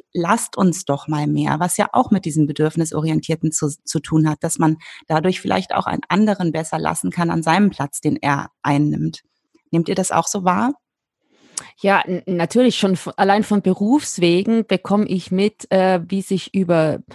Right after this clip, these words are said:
Speaker 2: die Jahre dieser Battle hinsichtlich Vereinbarkeit gewandelt hat, wie,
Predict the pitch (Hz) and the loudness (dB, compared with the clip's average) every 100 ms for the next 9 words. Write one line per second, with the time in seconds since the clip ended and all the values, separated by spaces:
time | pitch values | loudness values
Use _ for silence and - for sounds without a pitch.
0 | - - - - - 170 165 147 202 214 | -20 -20 -20 -14 -6 -2 0 2 2 2
1 | 220 226 - - 185 - 175 160 - 175 | 2 0 -2 -4 -2 0 0 0 0 0
2 | 180 196 180 165 - _ - 185 180 165 | 0 2 2 0 -6 _ -2 -2 -2 -4
3 | 165 147 - 185 220 151 - 139 131 156 | -6 -4 0 2 2 0 0 -4 -4 -4
4 | 143 135 143 143 147 143 160 165 160 | -4 -4 -4 -6 -6 -6 -6 -6 -6